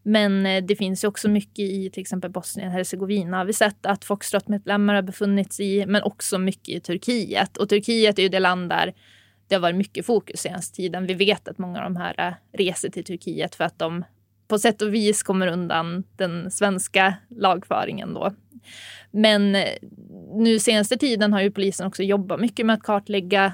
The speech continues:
gängens resor och framförallt kolla på Foxtrot och hur rör de sig under den här konflikten,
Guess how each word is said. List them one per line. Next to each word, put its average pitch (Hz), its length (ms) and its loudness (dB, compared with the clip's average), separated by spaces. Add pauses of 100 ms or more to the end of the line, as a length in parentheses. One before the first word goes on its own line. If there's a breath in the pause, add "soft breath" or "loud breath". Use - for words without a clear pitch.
(100)
gängens 202 500 2
resor 196 500 2
och 190 100 -2
framförallt 196 420 0
kolla 185 320 -2
på 233 140 -4
Foxtrot 214 540 -2
och 196 140 0
hur 196 160 2
rör 180 280 4
de 202 220 2
sig 202 240 0
under 196 160 2
den 196 80 0
här 190 100 -2
konflikten, 190 800 -2